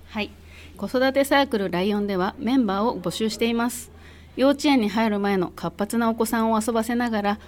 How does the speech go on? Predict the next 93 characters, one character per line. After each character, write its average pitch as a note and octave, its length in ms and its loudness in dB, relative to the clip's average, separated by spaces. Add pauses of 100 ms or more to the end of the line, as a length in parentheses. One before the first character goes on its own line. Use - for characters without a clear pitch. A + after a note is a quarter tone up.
(100)
保 G#3+ 80 -2
護 B3 80 6
者 C4 160 2
同 C#4+ 140 2
士 D4 120 -4
も G#3+ 220 0
何 G3+ 220 0
気 B3 120 0
な C4 100 6
い A#3 80 2
会 F#3+ 220 0
話 G3 100 2
を F#3+ 100 -6
楽 G3+ 200 -4
し G3+ 160 -8
め A3 160 0
る G3+ 260 -2
雰 C#4+ 220 6
囲 - 20 6
気 D4 120 0
の G#3 100 2
い G#3+ 80 4
い G#3+ 60 2
サ G#3+ 140 -2
ー F3 40 0
ク G#3+ 120 -4
ル G#3 80 0
だ G#3+ 120 2
と G#3+ 80 -2
思 F#3+ 160 0
い F#3 60 0
ま G3+ 160 0
す。 - 160 -8 (580)
暑 G3 320 -2
い A#3+ 80 4
夏 G3 260 0
の A3+ 80 0
日 A3+ 200 -4
や A#3 220 2
寒 C4 340 2
い - 40 6
冬 G#3 240 2
の G#3+ 100 2
日 A#3 120 0
も、 G3+ 160 0 (280)
快 A3 220 4
適 A#3+ 180 0
な B3 120 2
環 A#3+ 220 0
境 A#3+ 200 4
で - 220 2
同 G#3 180 2
年 B3 180 4
代 G#3+ 140 4
の F#3+ 120 0
子 G3 180 0
を - 80 2
遊 F3+ 180 -4
ば F#3+ 100 -4
せ A3+ 140 -4
る A3+ 80 -2
こ A3 120 -2
と A#3 100 2
が A3+ 120 4
で F#3+ 120 0
き - 120 -4
ま B3+ 140 2
す。 - 140 -8 (400)
興 D4 160 6
味 B3+ 100 8
の A3 100 4
あ A3+ 60 4
る A3+ 80 4
方 G#3+ 240 0
は F#3+ 100 -2
ぜ A3 140 2
ひ - 220 0
お - 80 -2
気 A3 160 2
軽 A3 200 4
に B3+ 200 2
体 G#3+ 220 0
験 B3 180 0
参 B3+ 180 4
加 G#3+ 140 2
し G#3+ 40 -8
て G#3+ 120 -2
み G#3 80 0
て G#3 80 -2
く G#3 80 -4
だ F#3+ 120 0
さ B3+ 140 4
い。 C#4 100 2